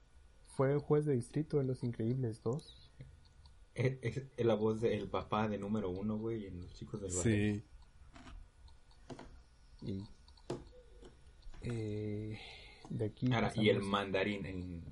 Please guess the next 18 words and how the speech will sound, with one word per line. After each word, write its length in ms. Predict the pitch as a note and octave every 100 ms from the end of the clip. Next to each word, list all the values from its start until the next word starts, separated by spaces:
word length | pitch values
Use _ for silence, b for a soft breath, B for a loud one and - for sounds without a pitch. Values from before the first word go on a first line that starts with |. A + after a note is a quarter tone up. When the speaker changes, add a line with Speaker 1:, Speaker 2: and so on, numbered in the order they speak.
| F#2
Speaker 2:
Iron 200 | F#2 F2
Man 100 | E2+
tres. 160 | E2 - - - - -
Speaker 3:
Es 100 | B2+
la 160 | A#2+ G#2+
Iron 200 | F#2+ F#2+
Man. 80 | F#2+ - - A2
Speaker 2:
Yo 80 | G2
creo 140 | G#2
Speaker 3:
Ajá. 80 | G2+
Speaker 2:
que 60 | G2+
con 160 | F#2+
esa 220 | F2+ F#2+ F#2+
se, 160 | -
se 1200 | B2+ C3 - - - - - - - - - -
dan 120 | G2 F#2+
una 140 | F#2
idea. 180 | F2+